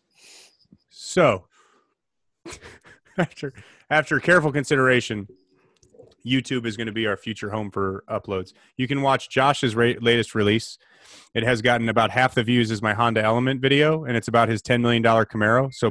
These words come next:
please, God, go to his video and watch it, comment, and then, uh, tell us whether or not you think he's too much or too little of an asshole in that video,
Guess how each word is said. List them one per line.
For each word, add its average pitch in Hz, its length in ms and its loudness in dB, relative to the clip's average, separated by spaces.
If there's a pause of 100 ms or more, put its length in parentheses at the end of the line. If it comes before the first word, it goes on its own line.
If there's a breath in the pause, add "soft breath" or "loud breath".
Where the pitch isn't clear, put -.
please, 143 360 0
God, 107 400 2
go 120 200 4
to - 140 -2 (140)
his 113 180 0
video 107 380 0
and 101 100 -4
watch 107 280 0
it, 110 140 -6
comment, 107 460 -4 (380)
and 113 140 -2
then, 104 300 -2 (220)
uh, 98 240 -4 (160)
tell 131 200 0
us 120 100 -2
whether 120 180 0
or 117 40 -2
not 117 140 -2
you 107 60 -4
think 113 240 -6
he's 104 140 -10
too 139 220 -2
much 131 280 -2
or 104 40 -18
too 120 200 -10
little 113 220 0
of 107 60 -4
an 101 80 -2
asshole 107 420 -2
in 123 60 -4
that 127 120 -2
video, 135 340 0